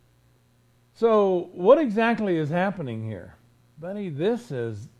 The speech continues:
y-, you know, I'm just not much for, uh, you know,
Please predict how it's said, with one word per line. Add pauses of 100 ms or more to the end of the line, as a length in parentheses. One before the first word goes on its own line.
(500)
y-,
you
know, (360)
I'm
just
not
much
for, (640)
uh,
you
know,